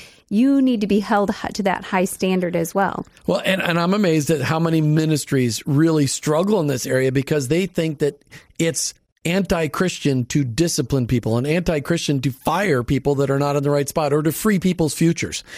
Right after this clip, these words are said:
Speaker 2: Anyway, a couple more things of ways to kill morale. If you guys need help with that kind of stuff, that's the stuff that Martha and I do with organizations all day long. Just look us up online, I work for him dot com. That's the way you can find a way to contact us. We would love to help your organization. It, we outsource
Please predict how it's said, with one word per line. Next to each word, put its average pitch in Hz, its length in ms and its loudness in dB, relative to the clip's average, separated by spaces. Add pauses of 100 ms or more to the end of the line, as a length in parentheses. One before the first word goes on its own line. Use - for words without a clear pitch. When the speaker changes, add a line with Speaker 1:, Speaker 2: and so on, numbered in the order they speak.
(180)
Speaker 2:
Anyway, 233 240 2
a - 40 -2
couple 220 280 2
more 233 220 4
things 190 300 0
of 156 100 0
ways 208 240 2
to 175 100 0
kill 202 180 0
morale. 180 360 0
If 143 100 -2
you 311 100 4
guys 392 220 0
need 320 140 4
help 190 160 0
with 247 100 2
that 254 120 0
kind 240 120 0
of 240 60 0
stuff, 269 140 -2
that's 214 200 -2
the 381 60 0
stuff 269 200 -2
that 233 100 0
Martha 214 260 0
and 196 80 2
I 190 60 0
do 175 140 2
with 196 80 4
organizations 170 600 0
all 165 320 2
day 156 180 2
long. 147 460 0 (480)
Just 196 200 0
look 226 200 2
us 208 100 0
up 202 140 -2
online, 180 540 0 (140)
I 151 140 0
work 170 280 2
for 160 120 0
him 151 220 0
dot 139 200 0
com. 156 420 -2 (100)
That's 123 180 -6
the 156 60 0
way 156 100 4
you 151 80 2
can 143 140 -4
find 147 200 0
a 147 60 2
way 151 120 2
to 147 80 -2
contact 156 500 -2
us. 135 160 -4
We 180 160 4
would 339 100 2
love 220 180 2
to 196 60 2
help 165 180 -2
your 156 120 2
organization. 135 580 0 (240)
It, 214 180 0
we 226 280 2
outsource 208 760 0